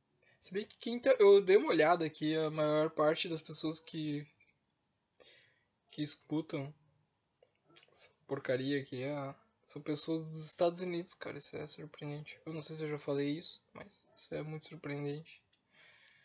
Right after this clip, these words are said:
Interessante. Interessante. Aí depois o Brasil, depois a Alemanha. <laughs> Ai, ai.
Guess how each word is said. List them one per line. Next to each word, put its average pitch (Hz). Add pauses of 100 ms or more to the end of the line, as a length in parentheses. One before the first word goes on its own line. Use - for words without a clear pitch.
(800)
Interessante. 170 (320)
Interessante. - (2250)
Aí 139
depois 135
o 143
Brasil, 139 (380)
depois 135
a -
Alemanha. 135 (760)
<laughs> -
Ai, 214
ai. -